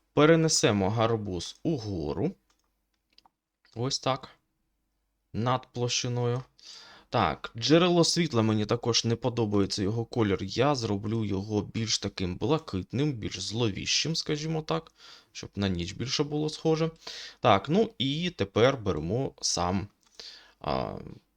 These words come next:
сам наш гарбуз. Робимо його помаранчевого кольору. Ну, як звичайний там гарбуз. О, давайте ось так, мені подобається. Єдине що,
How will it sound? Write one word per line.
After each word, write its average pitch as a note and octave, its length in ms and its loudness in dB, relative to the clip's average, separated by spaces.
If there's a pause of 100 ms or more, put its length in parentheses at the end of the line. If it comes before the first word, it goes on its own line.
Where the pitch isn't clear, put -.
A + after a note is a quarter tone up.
(260)
сам A2 340 2
наш G2 320 2
гарбуз. F#2+ 720 -2 (120)
Робимо C3+ 560 2
його G#2 520 0 (640)
помаранчевого G2 800 -2
кольору. A1+ 420 -8 (480)
Ну, E3 120 -4
як F#2 180 -2
звичайний - 440 -4
там - 180 -8
гарбуз. - 480 -8 (540)
О, B2 140 4
давайте - 360 0
ось A#2+ 80 -4
так, - 220 -2
мені G2+ 180 0
подобається. D3+ 580 0
Єдине G2+ 380 -4
що, G#3+ 260 0